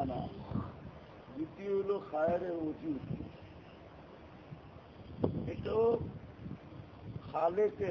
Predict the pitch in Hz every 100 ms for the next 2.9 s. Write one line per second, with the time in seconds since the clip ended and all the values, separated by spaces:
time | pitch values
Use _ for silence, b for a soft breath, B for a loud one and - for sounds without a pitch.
0 | - - 160 170 185 202 202 208 - -
1 | 147 - - - 175 202 208 208 - 160
2 | - 165 - 175 175 170 180 196 190